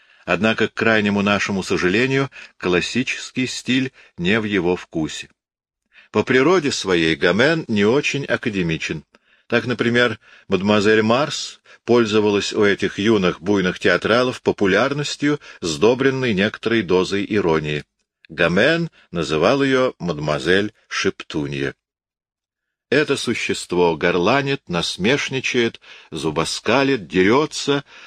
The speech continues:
оно обмотано в тряпки, как грудной младенец, одето в рубище, как философ. Этот оборвуш что-то выуживает в сточных водах, зачем-то охотится по клоакам, в нечистотах находит предмет веселья,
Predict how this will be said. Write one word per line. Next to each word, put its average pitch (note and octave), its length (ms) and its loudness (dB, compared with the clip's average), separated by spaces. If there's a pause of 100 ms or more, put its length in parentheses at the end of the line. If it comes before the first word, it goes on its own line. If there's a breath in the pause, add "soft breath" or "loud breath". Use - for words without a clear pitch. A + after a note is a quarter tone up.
оно C3+ 420 4
обмотано F#2+ 720 0
в - 120 -10
тряпки, E2+ 520 0
как D#2 300 -2
грудной E2 440 -2
младенец, E2 760 0 (240 loud breath)
одето G#2 440 2
в F#2+ 80 2
рубище, C3+ 520 2
как C3 220 -2
философ. A#2 680 -2 (360 soft breath)
Этот B2 340 0
оборвуш A2 720 0 (220 loud breath)
что-то C#3 680 2 (640)
выуживает C3 760 4
в - 100 -12
сточных F2+ 600 -2
водах, D2+ 440 -2 (280 loud breath)
зачем-то C3 580 2
охотится D3+ 640 0
по C#3+ 160 0
клоакам, G2 640 0 (320)
в E2+ 160 -6
нечистотах G#2 840 0
находит G2 480 0
предмет F#2 460 -2
веселья, G#2 720 0